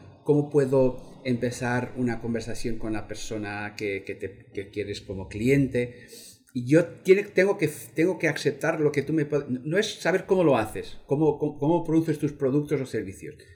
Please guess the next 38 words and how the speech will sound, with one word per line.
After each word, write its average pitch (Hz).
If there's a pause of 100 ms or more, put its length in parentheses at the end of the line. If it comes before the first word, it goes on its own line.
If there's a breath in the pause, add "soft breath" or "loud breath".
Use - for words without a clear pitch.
(120)
Eso 156
es 156
un 151
tema 131
tuyo. 95 (380 soft breath)
Sino 175
que 135
tú 190
me 175
puedas 165
formar 147
en 135
cómo 165
puedo 151
yo 147
abrirte 135
puertas 131
para 113
que 110
hagas 101
negocio. 85 (380)
Y 135
es 127
muy 160
importante. 92
Así 113
que 151
la 135
pregunta 135
que -
hago 147
es, 135
si 123
no 139
estás 160
recibiendo 151
las 139
referencias, 127